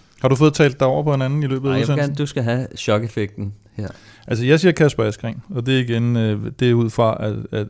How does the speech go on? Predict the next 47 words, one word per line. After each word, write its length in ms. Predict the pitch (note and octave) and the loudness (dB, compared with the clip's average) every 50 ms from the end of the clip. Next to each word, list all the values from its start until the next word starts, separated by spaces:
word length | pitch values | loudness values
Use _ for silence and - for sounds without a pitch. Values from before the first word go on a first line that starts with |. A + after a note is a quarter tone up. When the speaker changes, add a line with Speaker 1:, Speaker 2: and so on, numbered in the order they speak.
| - | -10
Speaker 1:
at 140 | - A2 - | -12 -8 -2
det 100 | A#2+ A2+ | 0 0
her 100 | A2 G#2+ G#2 | 0 0 -2
med 120 | G#2+ G#2+ | -2 -4
at 80 | G#2+ A2 | -4 -4
vinde 160 | A2 G#2+ G#2+ | -4 -4 -4
Flandern 340 | - A2+ - - A2 G#2+ A2+ | -6 -6 -6 -6 -6 -6 -4
rundt 240 | A#2+ - - - | -6 -8 -8 -6
der, 140 | - G#2+ G#2+ - | -6 -4 -4 -4
og 120 | - A2 | -6 -6
så 100 | - G#2+ | -8 -8
skal 160 | G#2+ - A2+ | -6 -6 -6
vi 40 | G#2+ | -8
selvfølgelig 300 | A2 - - A#2+ A#2+ A#2+ | -8 -6 -4 -2 0 0
huske 200 | G#2+ A#2 - - | 0 -2 -4 -2
på 60 | - | -2
alle 140 | A2+ A2 A2+ | 0 0 0
hans 140 | A2+ A2 A2+ | 0 0 0
andre 240 | A2+ G#2+ A2+ B2 B2 | -2 -2 0 2 0
resultater. 540 | A#2 A2 A#2 G#2+ - B2 A2+ - - A#2+ A2+ | 0 0 -2 -2 0 -2 0 0 -2 -2 -2
I 460 | A2+ A2 G#2+ G#2 G#2 G#2+ - A#2 A2 | -2 -2 -2 -2 -4 -4 -4 -6 -6
E 20 | G#2+ | -6
tre 260 | - - - A2 A2 - | -6 -6 -6 -6 -6 -6
vinder 200 | A2 G#2+ A2 G#2+ | -8 -6 -4 -4
han 120 | G#2 G#2 | -4 -2
også, 320 | G#2 G2+ G#2+ G#2+ - - - | -2 -2 -4 -4 -6 -10 -10
og 220 | A#2 A#2 A#2 A#2 | -8 -6 -6 -6
enkeltstartsresultaterne. 1000 | A2 A2+ A#2 G#2+ - A#2+ A2 A2+ - A2+ G#2+ G#2+ A2 - - A2+ A2+ A2+ A2 A2 A2 - - - - - - - _ - | -6 -6 -6 -6 -4 -4 -4 -4 -4 -6 -6 -6 -8 -8 -8 -8 -8 -8 -8 -8 -10 -12 -20 -20 -20 -20 -20 -20 _ -6
Øh, 280 | A#2 A2+ A2 A2 G#2+ G#2 G#2+ | -4 -2 0 2 2 2 2
Speaker 2:
Mhm. 60 | G#2+ G#2+ - | 0 -2 -2
Speaker 1:
og 240 | G#2+ G#2 F#2+ F#2 G#2 | -2 -2 -2 -2 -4
at 80 | G2+ | -4
han 200 | F#2+ - A2+ A2 A2 | -4 -4 -4 -4 -4
er, 200 | G#2+ G#2+ A2+ A#2 A#2 A2 _ _ _ _ _ _ _ _ _ _ _ _ _ _ _ - | -2 -4 -2 -2 -4 -6 _ _ _ _ _ _ _ _ _ _ _ _ _ _ _ -8
altså, 180 | A2+ G#2+ - A2+ | -6 -4 -2 -4
han 300 | - - A#2 B2 B2 B2+ - | -4 -2 -2 -2 -2 -2 -4
er 120 | - A#2+ | -4 -4
ba-, 200 | A2+ A2 - A#2+ - | -2 0 -2 -2 -2
vi 80 | B2 A#2+ | -2 -6
taler 460 | - - - C#3+ C3+ C3 C3+ B2+ B2 - - | -4 -2 0 0 2 2 0 -2 -2 -4 0
helt 220 | - D#3+ E3 C#3+ | 0 0 0 0
utrolig 380 | B2+ - - C3+ B2 A2+ A#2+ A2+ | -4 -4 -4 -4 -2 -2 0 0
meget 300 | G#2+ G#2+ G#2+ A2 A#2 - | 0 0 0 0 -2 -2
om 180 | A2 A2 G#2+ - | -2 -4 -4 -4
Van 120 | A2 A2 | -4 -4
der 60 | G#2+ G#2+ | -4 -4
Poel 360 | A2 - A#2 A2+ A#2 A#2 | -4 -2 -2 0 0 0